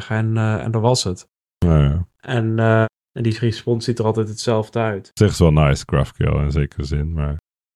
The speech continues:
Speaker 2: ja, er kon, je hebt wel, het, je moet het wel weer leren natuurlijk, dus dat is een nadeel,
Speaker 1: Ja,
Speaker 2: maar
Speaker 1: maar ja,
Speaker 2: op
Speaker 1: goed,
Speaker 2: zich,
Speaker 1: het is
Speaker 2: eh,
Speaker 1: op zich, het is niet heel ingewikkeld en dit,
Speaker 2: Chat G P T
Speaker 1: ja.
Speaker 2: kan je ook weer een eind helpen,
Speaker 1: Nee,
Speaker 2: natuurlijk.
Speaker 1: precies, Chat G P T.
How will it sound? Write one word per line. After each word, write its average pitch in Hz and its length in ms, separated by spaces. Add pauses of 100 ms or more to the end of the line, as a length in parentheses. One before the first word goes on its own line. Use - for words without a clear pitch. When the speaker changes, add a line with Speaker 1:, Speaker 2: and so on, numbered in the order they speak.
(200)
Speaker 2:
ja, 80 340
er 110 160
kon, 101 180
je 98 80
hebt 92 100
wel, 98 280
het, - 300 (140)
je 110 140
moet 104 160
het 95 80
wel 92 200
weer 87 100
leren 80 280
natuurlijk, - 380
dus - 120
dat 78 120
is - 60
een 73 80
nadeel, 71 280
Speaker 1:
Ja, 123 140
Speaker 2:
maar 80 180
Speaker 1:
maar 120 120
ja, 117 160
Speaker 2:
op 117 60
Speaker 1:
goed, 147 140
Speaker 2:
zich, 135 80
Speaker 1:
het 147 100
is 165 120
Speaker 2:
eh, 196 60
Speaker 1:
op 196 60
zich, 196 340
het 147 200
is 160 140
niet 170 240 (120)
heel 139 520
ingewikkeld 117 600
en 110 120
dit, 107 260
Speaker 2:
Chat 87 200
G 87 120
P 80 40
T 85 140
Speaker 1:
ja. 82 120
Speaker 2:
kan 80 160
je 78 60
ook 78 60
weer 80 100
een 78 100
eind 80 180
helpen, 78 200
Speaker 1:
Nee, 117 80
Speaker 2:
natuurlijk. - 280
Speaker 1:
precies, 120 360
Chat 120 220
G 120 120
P - 80
T. - 100